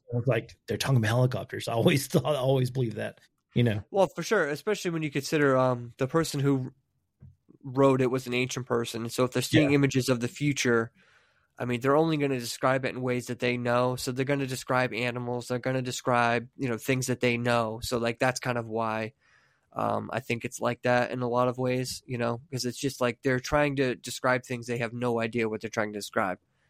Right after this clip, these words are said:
Speaker 2: Um, well, John's trying to describe, I should say. So, like, it's, it makes it very difficult for sure.
Speaker 1: Yeah.
Speaker 2: I'm sure it made it very difficult for him. He's just like,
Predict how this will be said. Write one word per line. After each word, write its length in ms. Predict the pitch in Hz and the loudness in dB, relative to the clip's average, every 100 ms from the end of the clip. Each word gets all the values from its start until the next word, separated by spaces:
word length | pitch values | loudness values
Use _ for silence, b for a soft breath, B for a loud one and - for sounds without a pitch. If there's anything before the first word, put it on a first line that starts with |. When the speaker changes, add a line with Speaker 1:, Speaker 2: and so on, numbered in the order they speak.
| _ _ _ _ _ _ | _ _ _ _ _ _
Speaker 2:
Um, 160 | 117 113 | -8 -2
well, 120 | 120 | 0
John's 260 | 123 113 - | 2 0 0
trying 140 | 104 | -8
to 40 | 104 | -10
describe, 260 | - 107 | -6 -6
I 40 | 107 | -6
should 160 | - | -12
say. 200 | - 104 110 | -12 -12 -10
So, 300 | - 123 120 | 0 2 2
like, 260 | 120 - | 0 0
it's, 380 | 131 - - - - | -6 -4 -8 -8 -4
it 120 | 131 | 0
makes 220 | 120 - | 0 -4
it 80 | 113 | -2
very 180 | 117 107 | 0 0
difficult 540 | 117 113 - 107 - _ _ _ _ | -4 -8 -8 -8 -8 _ _ _ _
for 140 | 117 | -6
sure. 260 | - 120 104 | 2 2 4
Speaker 1:
Yeah. 40 | |
Speaker 2:
I'm 100 | 123 | 0
sure 380 | - 127 110 104 | 2 2 0 -2
it 80 | 131 | -2
made 160 | 127 113 | 0 0
it 40 | |
very 160 | 113 110 | -2 -4
difficult 360 | 110 120 117 101 | -6 -8 -8 -6
for 80 | 117 | -4
him. 180 | 110 | -4
He's 160 | 113 110 | -4 -6
just 200 | 107 - | -8 -8
like, 200 | 98 - | -10 -14